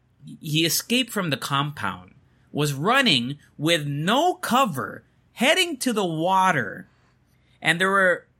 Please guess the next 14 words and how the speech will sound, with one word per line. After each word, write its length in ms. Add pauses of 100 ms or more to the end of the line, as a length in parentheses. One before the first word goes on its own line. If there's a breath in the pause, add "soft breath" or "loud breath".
(140)
I 200
don't 140
know, 120
I 80
didn't 260
count, 440
but 120
I'm 220
guessing, 460 (200)
let's 240
just 220
say 160
four 600
guys 840